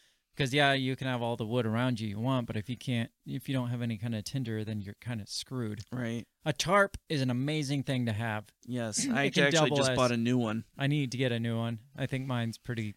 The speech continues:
Speaker 2: I just
Speaker 1: jacked up.
Speaker 2: loaded up on, uh, paracord, duct tape, and, uh, tarp.
Speaker 1: I did buy
Speaker 2: <laughs>
Speaker 1: paracord. I have duct tape.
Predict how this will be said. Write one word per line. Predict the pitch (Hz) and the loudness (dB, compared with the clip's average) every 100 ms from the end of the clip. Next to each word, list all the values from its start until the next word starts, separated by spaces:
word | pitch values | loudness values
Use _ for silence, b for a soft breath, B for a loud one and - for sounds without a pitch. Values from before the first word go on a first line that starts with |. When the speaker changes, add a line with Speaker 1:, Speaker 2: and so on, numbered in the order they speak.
| - | -2
Speaker 2:
I | 131 | 0
just | 127 120 - | 2 2 2
Speaker 1:
jacked | 131 | 2
up. | 139 | 2
Speaker 2:
loaded | 147 139 | 2 2
up | 139 131 | 0 0
on, | 120 113 | -4 -2
uh, | 120 113 | -6 -4
paracord, | - 147 156 - 165 147 147 131 _ 131 | 0 2 2 0 0 2 2 -2 _ -6
duct | 135 - | -4 -4
tape, | - 131 127 - | -2 -2 -2 -6
and, | 120 113 - | -6 -6 -8
uh, | 117 107 | -8 -8
tarp. | - 113 - | -6 -8 -6
Speaker 1:
I | 151 | -2
did | 143 165 | 0 2
buy | 143 139 135 | 4 4 4
Speaker 2:
<laughs> | |
Speaker 1:
paracord. | - 131 127 - 127 127 | 2 2 2 0 0 2
I | 123 | 0
have | 110 143 127 | 2 0 2
duct | 123 113 | 0 -2
tape. | - 123 120 | -2 -2 -2